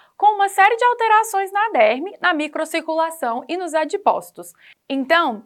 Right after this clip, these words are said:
procedimentos que melhorem essas alterações serão capazes de melhorar seu aspecto, como, por exemplo, a drenagem linfática, que vai melhorar a circulação e a retenção hídrica. O uso de alguns equipamentos, dependendo do grau dessa disfunção,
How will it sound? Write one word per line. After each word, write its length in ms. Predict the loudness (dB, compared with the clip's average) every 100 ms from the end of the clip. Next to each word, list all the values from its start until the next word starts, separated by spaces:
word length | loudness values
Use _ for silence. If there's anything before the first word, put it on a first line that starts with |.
| _
procedimentos 680 | -6 -2 -2 0 -2 -4 -6
que 100 | -2
melhorem 540 | 0 2 4 2 0 0
essas 320 | 0 0 0
alterações 840 | 0 2 0 -2 -2 -2 -2 -6 -8
serão 320 | 0 0 2
capazes 560 | 0 0 2 0 -2 -6
de 100 | -4
melhorar 580 | 0 0 2 2 2
seu 240 | 0 0 0
aspecto, 640 | 0 -2 0 0 0 -8 _
como, 300 | -4 -2 -2
por 180 | 0 0
exemplo, 400 | 0 -2 -2 -2
a 60 |
drenagem 640 | 0 0 0 0 0 -2 -6
linfática, 600 | -4 0 0 0 -6 -8 -10 -20 _
que 120 | -4
vai 180 | 0 0
melhorar 600 | 2 0 2 2 4 4
a 60 | 2
circulação 920 | -4 -6 -4 -2 0 0 -2 -4 -4
e 80 | -2
a 80 | -2
retenção 600 | -2 -6 -6 -4 -4 -2
hídrica. 480 | -4 -6 -8 -10 -10 _ -20 -20 _
O 220 | -6 0 0
uso 160 | 0
de 100 | 2
alguns 300 | 2 2 0
equipamentos, 760 | -4 -4 -2 -2 -2 -4 -6 -4
dependendo 560 | -4 -2 -4 -4 -4
do 140 | -6 -4
grau 380 | 2 6 6 2
dessa 260 | -4 -6
disfunção, 720 | -8 -10 -16 -18 -4 -2 -2